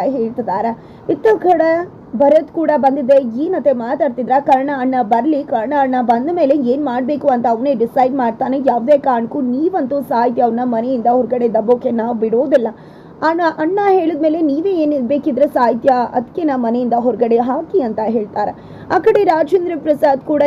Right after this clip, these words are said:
"ಏನ್ ಮಾಡ್ತಿದ್ಯಾ ವನಜ, ದಯವಿಟ್ಟು ಸುಮ್ನಿರು, ನಿಂದು ಅತಿ ಆಗ್ತದೆ" ಅಂತ ಹೇಳ್ತಾರೆ. But ಅಷ್ಟ್ರಲ್ಲಿ ತಿರುಗಿ ನೋಡಿದ್ರೆ ಸಾಹಿತ್ಯ ಕಾಣಿಸ್ತಿಲ್ಲ. ಸಾಹಿತ್ಯ ಎಲ್ಲಿ ಹೋದ್ಲು ಅಂತ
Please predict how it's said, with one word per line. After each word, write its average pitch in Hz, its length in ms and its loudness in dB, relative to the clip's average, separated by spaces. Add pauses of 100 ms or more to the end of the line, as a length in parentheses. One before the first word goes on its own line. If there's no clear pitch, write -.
(120)
"ಏನ್ 285 160 -2
ಮಾಡ್ತಿದ್ಯಾ 262 480 0
ವನಜ, 233 300 0 (220)
ದಯವಿಟ್ಟು 277 500 0
ಸುಮ್ನಿರು, 247 460 0
ನಿಂದು 247 320 0
ಅತಿ 262 400 0
ಆಗ್ತದೆ" 247 420 0
ಅಂತ 226 280 -2
ಹೇಳ್ತಾರೆ. 226 760 -6 (100)
But 494 200 0 (180)
ಅಷ್ಟ್ರಲ್ಲಿ 392 560 2
ತಿರುಗಿ 381 340 -2
ನೋಡಿದ್ರೆ 330 460 -2
ಸಾಹಿತ್ಯ 320 560 0
ಕಾಣಿಸ್ತಿಲ್ಲ. 302 640 -2 (420)
ಸಾಹಿತ್ಯ 403 360 2
ಎಲ್ಲಿ 285 440 2
ಹೋದ್ಲು 339 260 0
ಅಂತ 311 220 2